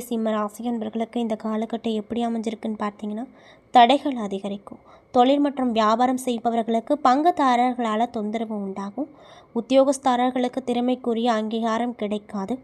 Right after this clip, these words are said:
கலைஞர்களுக்கு அதிக பிரயாசையின் பெயரில் ஒப்பந்தம் அமையும். மாணவ மற்றும் மாணவிகளுக்கு எடுக்கும் முயற்சி அனைத்திலுமே குறுக்கீடுகள் வரக்கூடும். அது மட்டும் இல்லாம பெண்கள் இந்த காலகட்டத்துல ரொம்ப கவனமா இருக்கணும். மத்தவங்களுக்கு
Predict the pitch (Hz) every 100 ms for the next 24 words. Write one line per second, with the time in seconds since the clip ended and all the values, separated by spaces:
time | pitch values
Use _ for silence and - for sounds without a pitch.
0 | - - - - 277 294 294 262 254 247
1 | 262 226 233 262 254 220 226 233 233 254
2 | 240 233 220 226 247 208 - 240 233 226
3 | 208 196 202 269 - - - - 233 233
4 | 247 262 254 226 214 262 254 220 226 233
5 | 240 226 220 254 226 233 - 247 220 220
6 | - 233 214 214 220 233 220 226 233 247
7 | 254 269 240 233 208 196 208 - 202 254
8 | - _ _ - - 269 320 370 339 269
9 | 233 233 247 226 214 233 262 269 240 208
10 | 202 196 208 214 202 202 196 185 196 226
11 | 208 196 190 190 185 175 190 233 226 247
12 | 208 208 240 247 226 220